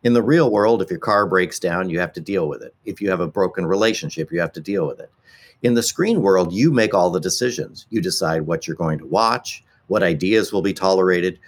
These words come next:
who can sh-, friend you on social media. You can even summon the dead to entertain you. You know, hey, Bing Crosby or, or whoever. Let's, let's, uh, Robin Williams.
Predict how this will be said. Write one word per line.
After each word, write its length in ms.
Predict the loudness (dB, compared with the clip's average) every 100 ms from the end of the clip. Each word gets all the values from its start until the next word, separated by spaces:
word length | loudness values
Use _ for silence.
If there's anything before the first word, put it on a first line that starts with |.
| _
who 180 | -2 -2
can 160 | 0 -4
sh-, 200 | -6 -4
friend 280 | -2 0 0
you 140 | 0
on 100 | -2
social 340 | -2 -4 -2
media. 560 | -2 0 0 0 -2 -4 _ _ -20 _
You 120 | -2
can 120 | 0
even 220 | 2 2 0
summon 380 | 0 0 2
the 100 | 0
dead 400 | 0 2 2 2
to 100 | -2 -2
entertain 580 | -2 -4 -4 -4 -2 -2
you. 320 | -2 -4 -8 _
You 80 | -8
know, 80 | -2
hey, 180 | -2 0
Bing 240 | 0 -2
Crosby 560 | 0 2 2 0 -4 -2
or, 80 | -2
or 240 | -2 -4
whoever. 500 | 0 2 2 0 -4 -4
Let's, 320 | -6 -6 -6
let's, 280 | -4 -6 -14 -20 -20 -12 -2
uh, 40 |
Robin 340 | 0 2 2 2
Williams. 500 | 2 0 -4 -12